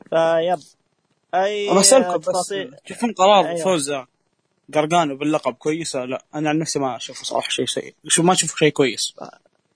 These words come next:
Speaker 1: الأفضل ليه؟
Speaker 2: يا، أحس ما لها داعي،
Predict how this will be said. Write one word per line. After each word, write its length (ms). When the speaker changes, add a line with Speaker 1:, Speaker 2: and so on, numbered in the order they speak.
Speaker 1:
الأفضل 420
ليه؟ 200
Speaker 2:
يا، 200
أحس 220
ما 100
لها 160
داعي، 320